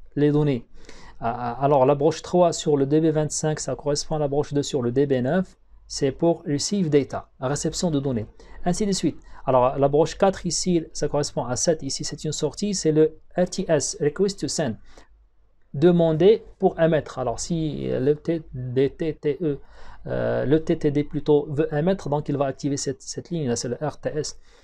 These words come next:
Alors le C T S, pour dire que je suis prêt à émettre. Ok ? Euh, le, le data set ready pour dire que je peux commencer une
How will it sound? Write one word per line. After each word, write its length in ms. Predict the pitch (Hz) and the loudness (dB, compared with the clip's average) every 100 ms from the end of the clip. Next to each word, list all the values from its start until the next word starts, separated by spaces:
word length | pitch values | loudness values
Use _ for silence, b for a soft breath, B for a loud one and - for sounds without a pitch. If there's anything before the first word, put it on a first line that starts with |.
| b | b
Alors 160 | 131 131 | 2 2
le 80 | 139 | 4
C 200 | 202 190 | 0 2
T 100 | 175 | 4
S, 400 | 190 220 - - - - - | 4 2 -2 -6 -6 -4 2
pour 160 | 156 | 2
dire 180 | 170 165 | 4 4
que 260 | 202 208 - - 156 | 6 4 2 -8 -6
je 100 | 143 | -4
suis 180 | - | -4
prêt 260 | 160 - 208 | -6 2 2
à 180 | 170 165 | 2 -2
émettre. 380 | 170 156 - - - - - | -2 -2 -6 -18 -20 -20 -12
Ok ? 220 | 120 - 196 190 - B B B B | -10 0 0 0 -12 B B B B
Euh, 540 | 147 131 123 127 127 135 | -2 0 2 2 2 0
le, 1000 | 131 147 143 139 131 127 127 123 123 131 | 2 4 4 2 0 -2 -2 -4 -4 -4
le 120 | 135 135 | -2 2
data 320 | 170 160 147 | 2 4 0
set 300 | - 156 156 | 2 -2 0
ready 400 | 151 160 208 196 - | -2 0 -2 -4 0
pour 160 | 156 | 2
dire 180 | 160 156 | 2 4
que 220 | 202 196 156 | 4 4 0
je 180 | 135 | -4
peux 180 | 151 202 | 4 4
commencer 520 | 190 185 175 165 190 202 | 6 4 4 2 -2 2
une 200 | 196 | 2